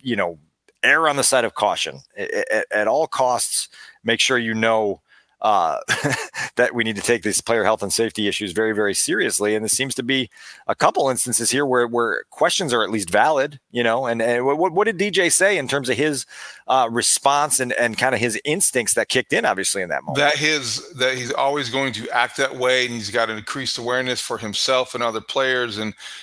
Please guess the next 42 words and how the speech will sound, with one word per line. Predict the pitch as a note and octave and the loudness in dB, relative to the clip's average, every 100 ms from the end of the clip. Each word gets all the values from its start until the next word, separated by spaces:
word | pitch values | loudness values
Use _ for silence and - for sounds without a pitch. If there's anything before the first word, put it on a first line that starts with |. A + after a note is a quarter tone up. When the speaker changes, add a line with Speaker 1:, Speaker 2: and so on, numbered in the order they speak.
| - | -10
Speaker 2:
in | B2 B2 | -4 0
that | B2+ B2+ | 0 0
case, | - B2 A#2+ - | 0 0 0 -2
he | B2 | -4
could | A#2+ G2 | -6 -4
tell | C3 B2 A#2+ | 0 2 2
that | A2+ A2 | 0 -2
it | G#2+ | -4
was | G#2 | -8
just | - A#2 - | -6 -4 -4
one | A#2+ | -4
of | A2+ | -4
those | G2+ - | -4 -2
things. | B2+ A2+ | -2 -2
He | C#3 | -4
didn't, | G3 B3+ B3 F3 - - - - | 0 0 0 -4 -6 -18 -20 -20
he, | - D#3+ E3 | -4 -2 0
he | E3+ F3+ | 0 -2
was | F#3+ B2 | 0 0
very | D3+ C3+ | 0 0
careful, | - B2+ A#2+ A#2+ A2 | 0 0 0 -2 -4
and | A#2+ | -2
he | F3+ | 0
is | E3 A2+ | 0 0
very, | B2+ C3 B2 A#2 | 0 2 0 -2
I, | - B2+ - - | -2 0 0 0
I | D3+ | 0
would, | D#3 | 2
I | D3+ D3+ | 4 2
would | D3+ | 0
think | - B2 | -4 -2
early | C#3 C3+ B2+ | 0 0 2
on, | B2+ B2 | 2 2
he, | C#3+ | -2
he's | C#3+ D#3 | -4 -4
been | D#3 | -4
very | B2+ C3+ A#2+ | 0 -2 0
guarded | G#2 G#2+ A#2+ G#2+ - | 0 2 0 -2 -6
i-, | A#2+ A#2 | -8 -8
in | - A2+ | -8 -2
my | B2 B2 | 0 0
view. | G#2 A2 G#2 | -2 -6 -6